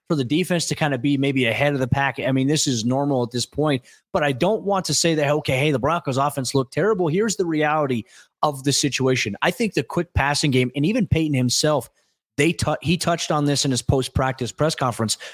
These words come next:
The quick passing game is part of his arsenal, and I would say for the Broncos, that was effective. Can't go into details as to what they were doing and things like that, but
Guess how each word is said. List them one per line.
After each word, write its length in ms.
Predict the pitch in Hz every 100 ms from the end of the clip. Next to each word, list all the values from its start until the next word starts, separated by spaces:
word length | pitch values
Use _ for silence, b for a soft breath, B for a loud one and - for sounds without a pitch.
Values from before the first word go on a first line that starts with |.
| B 165
The 80 |
quick 260 | - 269 -
passing 300 | 175 208 185
game 220 | 151 135
is 80 | 127
part 260 | - 180 165
of 80 |
his 220 | 147 139 135
arsenal, 640 | 127 180 - 151 120 110 b b
and 120 | 160
I 20 |
would 100 | 175
say 140 | - 170
for 160 | 165
the 80 | 139
Broncos, 480 | 135 165 175 156 113
that 220 | 143 143
was 220 | 139 135 120
effective. 600 | - 156 147 - 117 - B B -
Can't 200 | 180 180
go 140 | 196 185
into 140 | 147
details 400 | 170 156 156 139
as 100 | 143
to 100 | 143
what 180 | 143 143
they 100 | 143
were 140 | 123
doing 400 | 117 151 165 147
and 100 | 131
things 220 | 147 139 123
like 160 | 120
that, 240 | 156 156 139
but 180 | 131